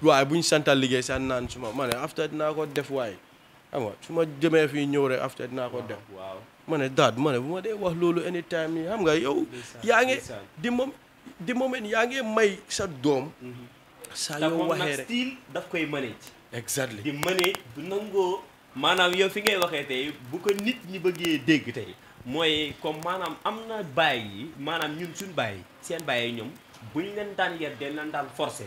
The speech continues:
Speaker 1: Voilà.
Speaker 2: Waaye ñun nag da-, dañuy raay.
Speaker 1: Dañuy
Speaker 2: Macha
Speaker 1: raay.
Speaker 2: Allah, <laughs> mu nekk lu am solo.
Speaker 1: Dañuy déglu ñun.
Speaker 2: Mm-hmm.
Speaker 1: So ñun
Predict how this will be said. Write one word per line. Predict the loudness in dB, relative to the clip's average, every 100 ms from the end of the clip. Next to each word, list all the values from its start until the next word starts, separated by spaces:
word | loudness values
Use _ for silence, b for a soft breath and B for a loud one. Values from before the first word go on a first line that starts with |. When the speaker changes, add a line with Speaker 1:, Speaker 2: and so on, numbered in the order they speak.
| -10
Speaker 1:
Voilà. | -6 -6 -2
Speaker 2:
Waaye | -2 -2
ñun | -4 -6 -6
nag | -6
da-, | -6
dañuy | -4 -4 -2 0
raay. | 0 0 -4 -10 -2
Speaker 1:
Dañuy | 0 4
Speaker 2:
Macha | 6 6
Speaker 1:
raay. | 4 4
Speaker 2:
Allah, | -2 -6
<laughs> |
mu | -8
nekk | -2 -2
lu | 0
am | 0 0
solo. | -2 -2
Speaker 1:
Dañuy | -2 -4 -2
déglu | -2 -2 -2
ñun. | -2 -2
Speaker 2:
Mm-hmm. | -4 -12 -12 -8
Speaker 1:
So | -2 -2
ñun | 0 -2